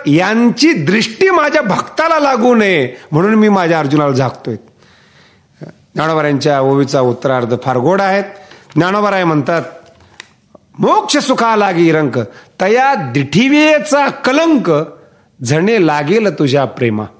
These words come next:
अर्जुना, तुझ्या प्रेमाला यांची दृष्ट लागू नये.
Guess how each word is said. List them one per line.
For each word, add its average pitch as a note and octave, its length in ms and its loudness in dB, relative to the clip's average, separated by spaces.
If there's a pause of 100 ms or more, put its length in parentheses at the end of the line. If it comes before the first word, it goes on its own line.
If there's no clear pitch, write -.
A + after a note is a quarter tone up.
(280)
अर्जुना, A3+ 480 0 (500)
तुझ्या G#3 220 2
प्रेमाला A#3+ 840 0 (180)
यांची A3+ 400 0
दृष्ट G3+ 460 0
लागू G#3+ 380 0
नये. C#3 200 0